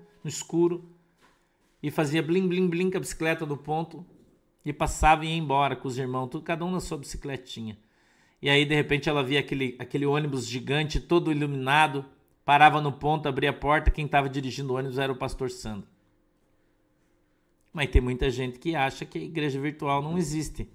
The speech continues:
<laughs> E aí fica padecendo na mão desses vampiros, né? Mas cada um, cada um, né? Dentro da direção de Deus. Então isso não é desculpa, isso não vai ser desculpa diante de Deus. Entendeu?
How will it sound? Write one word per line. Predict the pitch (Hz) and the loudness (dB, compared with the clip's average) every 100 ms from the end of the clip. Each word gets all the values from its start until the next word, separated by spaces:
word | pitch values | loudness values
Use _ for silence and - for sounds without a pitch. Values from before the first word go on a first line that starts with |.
| - - - | -18 -14 -12
<laughs> | - 123 - _ - - - | -12 -12 -16 _ -20 -20 -4
E | 147 | 2
aí | 135 | 2
fica | 131 - | 2 -4
padecendo | 139 147 143 143 - 143 147 | 0 2 0 -4 -4 -4 -4
na | 147 | -2
mão | 131 135 | -2 -2
desses | 139 131 139 123 | -2 -2 -4 -4
vampiros, | 139 139 - 127 123 101 | -4 -4 -4 -2 -2 -4
né? | 113 151 - _ _ _ _ | -6 -8 -10 _ _ _ _
Mas | - 98 | -20 -14
cada | - 113 110 | -12 -8 -8
um, | 98 | -10
cada | 92 123 175 | -10 -6 -6
um, | 131 131 | -6 -6
né? | 120 - _ _ - | -8 -12 _ _ -20
Dentro | 95 98 104 | -14 -10 -8
da | 104 | -8
direção | 110 117 - 110 | -6 -6 -6 -8
de | 110 | -8
Deus. | 127 117 - - _ _ _ _ _ _ _ _ _ _ _ - | -10 -12 -16 -20 _ _ _ _ _ _ _ _ _ _ _ -8
Então | 120 120 131 | -4 -2 -2
isso | 135 - | -4 -4
não | 170 156 | -2 -2
é | |
desculpa, | 151 - - 123 120 | -4 -6 -6 -6 -4
isso | 113 110 147 | -4 -4 -4
não | 143 | -2
vai | 139 | 0
ser | 127 - 139 | -2 -2 -2
desculpa | 117 113 - 147 131 | -2 -8 -4 -2 -2
diante | 107 117 120 104 | -4 -2 -4 -6
de | 98 | -12
Deus. | 87 101 92 - _ _ _ _ _ _ _ _ _ _ _ _ | -10 -10 -12 -18 _ _ _ _ _ _ _ _ _ _ _ _
Entendeu? | 110 107 107 123 185 | -12 -8 -6 -6 -8